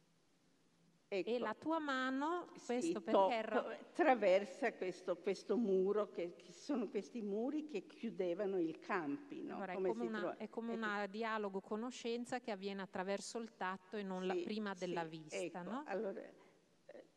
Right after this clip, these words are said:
Speaker 1: c'è qualche co-, posso parlare?
Speaker 2: Sì, la relazione poi con la pittura,
Speaker 1: Ecco,
Speaker 2: vorrei.
Speaker 1: no,
Speaker 2: Mm.
Speaker 1: in, in ogni caso io oggi,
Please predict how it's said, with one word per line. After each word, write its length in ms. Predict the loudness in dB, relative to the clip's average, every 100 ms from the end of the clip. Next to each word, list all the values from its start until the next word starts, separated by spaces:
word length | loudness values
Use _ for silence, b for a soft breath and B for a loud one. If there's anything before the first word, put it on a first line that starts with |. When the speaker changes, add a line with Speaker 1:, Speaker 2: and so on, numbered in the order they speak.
| _ -20 -20 -16
Speaker 1:
c'è 160 | -14
qualche 280 | -8 -8 -8
co-, 120 | -10
posso 280 | -8 -6 -6
parlare? 640 | 0 4 4 4 0 -6 -14
Speaker 2:
Sì, 240 | -12 -6 -4
la 140 | -2
relazione 480 | 0 -2 -2 -4 -2
poi 180 | -6 -6
con 140 | -4
la 80 | -4
pittura, 640 | -6 -12 -10 -12 -10 -12
Speaker 1:
Ecco, 240 | -4 -4 -2
Speaker 2:
vorrei. 140 | -2
Speaker 1:
no, 240 | -2 -2 -4
Speaker 2:
Mm. 300 | -6 -6 -8
Speaker 1:
in, 240 | -10 -12 -12 -12
in 160 | -10
ogni 200 | -4 -4
caso 240 | -4 -6 -6
io 340 | -10 -8 -8 -8
oggi, 600 | -8 -8 -12 -16 -16 -16